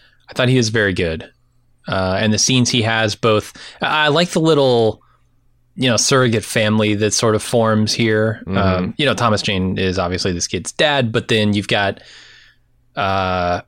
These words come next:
Speaker 1: I don't know her actual name in this movie, Laurie Holden, who kind of becomes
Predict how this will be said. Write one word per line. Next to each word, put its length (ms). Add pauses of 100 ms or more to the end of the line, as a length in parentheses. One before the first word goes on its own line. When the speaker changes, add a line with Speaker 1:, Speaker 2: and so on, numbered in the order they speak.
(100)
Speaker 1:
I 80
don't 180
know 140
her 160
actual 320
name 160
in 80
this 160
movie, 180
Laurie 260
Holden, 540 (280)
who 400 (480)
kind 160
of 80
becomes 920